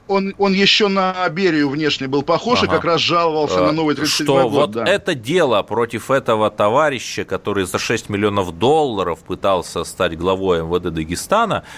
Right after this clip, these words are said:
Speaker 2: это дело было закрыто, оказывается, по инициативе Дрыманова, а когда вот он оказался там, где он оказался, дело, э, вновь перевозбудили.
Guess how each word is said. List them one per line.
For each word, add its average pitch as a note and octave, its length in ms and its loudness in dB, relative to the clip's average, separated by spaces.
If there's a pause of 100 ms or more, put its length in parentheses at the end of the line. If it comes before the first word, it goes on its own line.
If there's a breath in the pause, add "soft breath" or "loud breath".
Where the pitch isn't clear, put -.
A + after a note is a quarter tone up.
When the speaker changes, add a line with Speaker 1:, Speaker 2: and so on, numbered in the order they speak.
Speaker 2:
это C#3+ 300 0
дело E3 400 0
было C#3+ 320 2
закрыто, D3 640 -2
оказывается, C3+ 760 -2
по G#2+ 200 -2
инициативе G#2+ 640 -2
Дрыманова, C3+ 880 2
а F#2+ 60 -2
когда G#2 360 -2
вот F#2 180 -4
он F2+ 140 -6
оказался F2+ 360 -4
там, F2 160 -2
где E2+ 100 -8
он F2+ 60 -8
оказался, C#3 440 0
дело, B2 480 2 (320 loud breath)
э, F2 300 2
вновь G#2+ 480 0
перевозбудили. G2 1080 -4